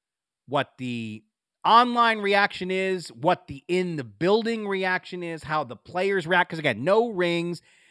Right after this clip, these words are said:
You know, it's gonna be a pregame ceremony or halftime ceremony, whatever it is. I don't know how excited LeBron and A D will be, but look,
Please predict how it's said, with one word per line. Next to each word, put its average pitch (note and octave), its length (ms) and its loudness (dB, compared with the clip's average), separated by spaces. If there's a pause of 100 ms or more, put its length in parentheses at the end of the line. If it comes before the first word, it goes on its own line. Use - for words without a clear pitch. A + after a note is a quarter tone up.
(180)
You C3+ 60 -12
know, A#2 200 -4
it's - 300 -14 (320)
gonna C#3+ 140 -2
be B2+ 100 -2
a A#2 60 -4
pregame G3+ 500 2
ceremony F3+ 560 0
or A#2+ 100 -2
halftime E3 540 6
ceremony, D#3 540 2
whatever E3+ 400 6
it C#3 80 4
is. C3 280 4 (640)
I C#3 120 6
don't F#3 100 6
know F3 140 6
how E3 180 10
excited D3+ 680 -2
LeBron C3+ 540 0
and C3 100 -4
A C#3+ 160 -2
D C#3 220 -4
will C#3 140 -2
be, D3+ 220 2
but F#3+ 120 0
look, B3 220 4